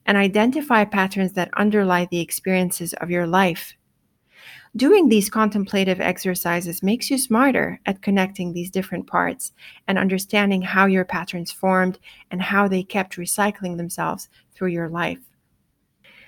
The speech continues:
Very importantly, this kind of analysis and thinking makes you aware of how your affirmations,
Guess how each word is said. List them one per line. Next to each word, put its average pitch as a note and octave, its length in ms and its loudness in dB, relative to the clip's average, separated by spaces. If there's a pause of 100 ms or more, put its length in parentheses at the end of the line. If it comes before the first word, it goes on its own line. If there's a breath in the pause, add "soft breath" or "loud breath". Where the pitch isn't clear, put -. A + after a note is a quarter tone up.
(160 soft breath)
Very C#4 340 4
importantly, G3 920 0 (200)
this B3 220 2
kind E4+ 260 0
of C#4 100 2
analysis G#3 640 4
and F3 120 -2
thinking F#3 480 -2
makes G#3 280 -2
you - 80 0
aware G3 320 4
of F3+ 160 -2
how F#3 220 -2
your F3+ 300 -2
affirmations, F3+ 920 -2